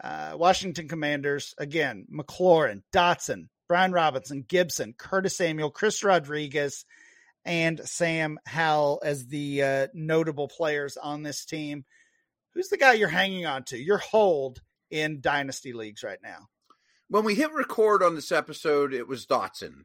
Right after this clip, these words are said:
Speaker 2: but we've already talked him up, and I think he's more of a buy than a hold for me. He's, he's a hold plus or whatever. So I'm going with Curtis Samuel. I,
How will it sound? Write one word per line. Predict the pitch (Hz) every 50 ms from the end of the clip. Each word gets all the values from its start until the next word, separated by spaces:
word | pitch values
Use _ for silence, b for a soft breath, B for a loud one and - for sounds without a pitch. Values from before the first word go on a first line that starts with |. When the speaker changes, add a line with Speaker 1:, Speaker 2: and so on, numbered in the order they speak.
| _ _
Speaker 2:
but | 156 175
we've | 208 202 240
already | 262 254 233 208 190
talked | - - 180 165 165 - - 160
him | 151 147 143 135 123 127 _ _ _
up, | 131 135 135 135 - _ -
and | 123 120 117 117 127
I | 139
think | - - 240 233 -
he's | 220 196 156 147
more | 160 165 160 160
of | 147 131
a | 131
buy | 110 - - 123 123 131 127 123 123
than | 117 120 113 107
a | 92
hold | - - 127 123 123 123 123 120 113
for | - 131 123
me. | 131 131
He's, | 127 131 131 135 127 117 127
he's | 135 131 117 127
a | 123 101
hold | - 180 170 160 156 135 113 -
plus | - - 131 123 107 - - - -
or | 110 104
whatever. | 95 101 107 107 104 98 87 92 85 - - b b b b b b b b b b b b b b b b _
So | - 220 226 233 220 208 196 - - _ _ _ _ _ _ _ _ _ _ _ _ _
I'm | - 302 403
going | 403 392 381
with | 302 -
Curtis | - 240 220 214 196 185 -
Samuel. | - 190 190 180 156 123 98 80 73 - 123 -
I, | 135 147